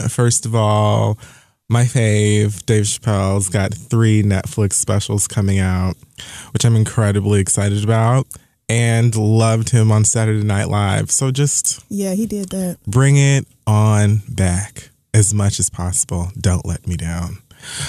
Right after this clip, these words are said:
Speaker 1: Um, also, Angela Bassett is joining the cast of Black Panther as Black Panther's mom. So I'm just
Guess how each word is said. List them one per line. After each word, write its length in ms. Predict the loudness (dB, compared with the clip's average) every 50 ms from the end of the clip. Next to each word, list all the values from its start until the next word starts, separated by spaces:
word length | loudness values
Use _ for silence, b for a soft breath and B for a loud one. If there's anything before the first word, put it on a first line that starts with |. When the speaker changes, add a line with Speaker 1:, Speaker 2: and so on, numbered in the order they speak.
| B B B -2
Speaker 1:
Um, 960 | 0 2 2 2 2 2 2 2 2 2 2 2 2 2 4 4 2 2 0 -4 _ _ _ _ _ _ -14 -10 -4 0
also, 380 | 0 2 2 0 0 -2 0
Angela 320 | 0 0 0 0 0 -2 0
Bassett 400 | 0 0 0 0 -2 -2 -2 0
is 180 | 0 0 0
joining 460 | 0 2 2 2 2 2 0 0 0
the 60 | -2 -2
cast 420 | -2 -2 -2 -2 -2 -2 -2 -2
of 160 | -2 -2 0
Black 260 | 0 0 0 -2 -2
Panther 500 | -4 -2 -2 0 0 0 0 -2 -2 -2 -2
as 240 | -2 -2 -2 -2 -2
Black 280 | -2 -4 -2 -2 -2 -2
Panther's 440 | -2 -2 -2 -2 -2 -4 -4 -2
mom. 300 | -2 -2 -2 -2 -2 -2
So 120 | -2 -2 -4
I'm 260 | -2 -2 0 0 2 2
just 600 | 2 0 0 0 0 0 0 -2 -2 -4 -6